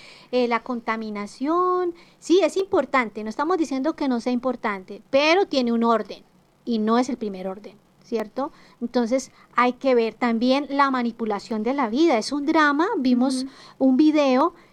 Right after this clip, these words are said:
Speaker 1: que una fábrica de bebés, o sea, unos vientres en
Speaker 2: Ujú.
Speaker 1: vidrio, y donde usted puede, así como un pedido en, <laughs> un pedido en Amazon, <laughs> le coloca las características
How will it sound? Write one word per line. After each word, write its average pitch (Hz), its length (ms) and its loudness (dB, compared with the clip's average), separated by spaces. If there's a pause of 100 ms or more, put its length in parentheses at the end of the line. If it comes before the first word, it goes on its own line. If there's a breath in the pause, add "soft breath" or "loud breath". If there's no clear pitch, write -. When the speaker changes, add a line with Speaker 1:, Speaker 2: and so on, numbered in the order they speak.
(120)
Speaker 1:
que 247 100 -2
una 302 200 4
fábrica 339 420 2
de 320 80 2
bebés, 269 460 -2 (100)
o 254 80 -8
sea, 277 300 -2
unos 339 320 2
vientres 339 440 2
en 349 120 0
Speaker 2:
Ujú. - 80 2
Speaker 1:
vidrio, 320 340 2
y 294 60 0
donde 240 220 -2
usted 247 260 -4
puede, 285 320 0
así 294 240 -8
como 269 260 -4
un 233 100 -2
pedido 277 460 -2
en, 233 480 -6 (120)
<laughs> 254 100 -8
un 254 140 -2
pedido 277 240 0
en 277 100 0
Amazon, 302 300 -2 (120)
<laughs> 415 760 -10
le 285 120 0
coloca 302 340 0
las 359 180 0
características 269 1040 -2